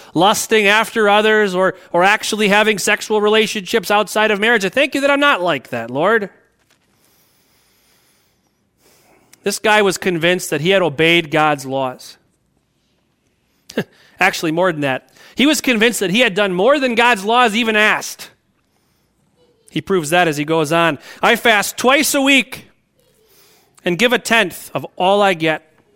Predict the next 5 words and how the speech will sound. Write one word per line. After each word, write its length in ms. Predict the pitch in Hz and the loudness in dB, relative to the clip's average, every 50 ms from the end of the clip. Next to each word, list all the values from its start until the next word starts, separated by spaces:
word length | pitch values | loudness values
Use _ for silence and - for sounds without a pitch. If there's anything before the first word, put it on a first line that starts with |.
| _ _ _ _ _ _ _ _ _ _ _ _ _ _ _ _ _ _ _ _ _ _ _ _ _ _ _ - - _ _ _ _ _ - | _ _ _ _ _ _ _ _ _ _ _ _ _ _ _ _ _ _ _ _ _ _ _ _ _ _ _ -20 -20 _ _ _ _ _ -8
You 80 | 196 | -4
see, 180 | - - 233 220 | -2 0 0 2
in 80 | 226 220 | 2 0
his 140 | 202 - | 0 0
law, 420 | 170 185 202 220 220 214 180 165 | 0 0 0 2 2 2 0 -2